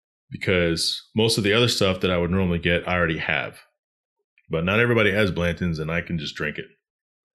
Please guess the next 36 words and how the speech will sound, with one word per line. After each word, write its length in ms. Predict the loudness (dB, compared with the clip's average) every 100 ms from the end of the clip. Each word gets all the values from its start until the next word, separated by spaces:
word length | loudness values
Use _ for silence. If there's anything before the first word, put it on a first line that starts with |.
| _ _ -18 -12 -4
I 40 |
don't 140 | -2 0
have 120 | 0
a, 160 | -2 -4 -8
a 80 |
reaction 480 | -4 -2 -2 -4 -8
to 140 | -10 -12
it. 120 | -14 _ _ _ _ _ _ _ _ _ _ _ _ _ _
Sebastian 480 | -4 2 2 4 2
Telemontes 580 | 2 2 2 2 0 0
asks, 280 | 2 0 0
"Is 120 | 0
it 100 | 2
easy 240 | 4 4 2
to 80 |
start 240 | 2 2 2
a 40 |
podcast?" 680 | 0 -2 -2 -2 -2 -4 -10 _ _ _ _ -4
I 100 | 2
almost 220 | 4 4
didn't 160 | 4 4
want 120 | 4
to 60 | 4
answer 260 | 4 2
this 160 | 2 2
question, 360 | 2 2 2
Sebastian, 480 | 0 2 2 2 0
because 640 | 0 -2 2 4 4 2 0
this 160 | -2
question 400 | 0 0 0 0
is 180 | 0 -2
literally 600 | -2 0 2 2 0 -2 -2
all 460 | 0 0 -2 -6 -2
over 340 | -2 0 -2
the 240 | 0 -2 -4 -4
internet. 1000 | 0 0 2 0 0 0 0 2 0